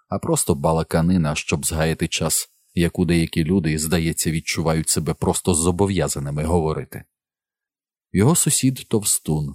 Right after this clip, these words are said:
і до обіду від нього неодмінно тхнутиме, незалежно від того, скільки з-під стіка він вилив на себе вранці. Проте він навіть не дивиться на Біла,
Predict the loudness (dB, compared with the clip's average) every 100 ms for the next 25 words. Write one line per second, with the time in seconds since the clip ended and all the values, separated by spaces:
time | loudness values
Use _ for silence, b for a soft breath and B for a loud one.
0 | -2 2 6 6 6 4 4 2 4 4
1 | 4 4 4 4 4 6 6 2 2 4
2 | 4 4 0 0 -4 0 2 2 2 2
3 | 2 0 -2 -2 0 0 -2 -2 -2 -2
4 | -2 -2 -2 -2 -2 -2 -2 -2 0 2
5 | 2 2 2 2 0 0 0 0 0 0
6 | -2 -2 -2 -4 -6 -10 _ _ _ _
7 | _ _ _ _ _ -4 0 4 6 6
8 | 6 6 4 2 2 6 6 6 4 4
9 | 2 0 0 -2 -4 -6 -10